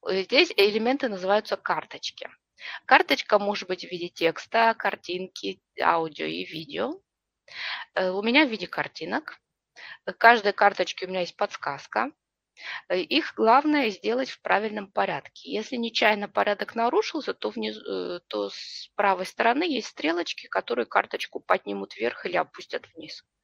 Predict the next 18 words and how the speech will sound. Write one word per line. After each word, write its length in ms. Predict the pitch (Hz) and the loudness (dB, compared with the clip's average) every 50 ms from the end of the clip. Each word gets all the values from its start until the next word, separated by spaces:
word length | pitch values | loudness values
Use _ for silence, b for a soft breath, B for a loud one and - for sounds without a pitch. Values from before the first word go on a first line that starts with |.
| _ B B B B B B B B B B | _ B B B B B B B B B B
Вот 140 | 370 381 381 | 0 0 0
в 80 | - - | 2 6
данном 320 | - 285 - 254 220 202 | 8 8 8 8 4 -2
случае 320 | - - 269 262 - 208 185 | -4 -6 -6 -2 0 0 0
они 100 | 190 208 | 0 0
у 20 | |
меня 140 | 226 208 175 | -4 -4 -4
выстроены 500 | 170 202 - - - 202 190 180 180 175 | -6 -8 -10 -8 -6 -4 -4 -4 -4 -8
в 100 | - - | -8 -8
том 180 | - 190 190 | -8 -8 0
порядке, 380 | - 185 190 202 214 - - - | 2 4 6 6 4 2 -2 -8
в 80 | - - | -12 -10
котором 380 | - 175 - - 190 185 175 | -10 -10 -8 -6 -8 -6 -6
должно 400 | 165 180 180 180 - - 175 160 | -6 -6 -6 -6 -6 -8 -8 -8
быть. 340 | 143 165 180 175 - - - _ _ _ _ _ _ - B B B B B B B | -6 -6 -6 -8 -8 -12 -20 _ _ _ _ _ _ -20 B B B B B B B
Ну 160 | 254 330 415 | 0 2 2
и 220 | 415 - 233 214 - | 2 0 -2 0 4
далее, 580 | 233 247 294 339 349 359 349 339 330 320 311 | 6 6 6 6 4 2 2 2 2 0 0